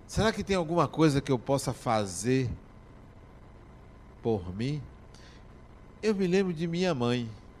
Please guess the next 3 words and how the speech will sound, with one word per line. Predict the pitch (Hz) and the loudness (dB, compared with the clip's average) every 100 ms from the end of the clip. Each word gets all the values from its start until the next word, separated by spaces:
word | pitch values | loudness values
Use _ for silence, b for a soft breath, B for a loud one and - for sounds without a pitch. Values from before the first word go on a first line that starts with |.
| - - - - - - - - - - - | -20 -20 -20 -20 -20 -20 -20 -20 -20 -20 -8
Minha | 165 180 | -2 2
mãe | 220 | 4
desencarnou | 196 160 120 135 - 107 92 104 135 151 | 6 6 4 0 0 -2 -4 -2 0 0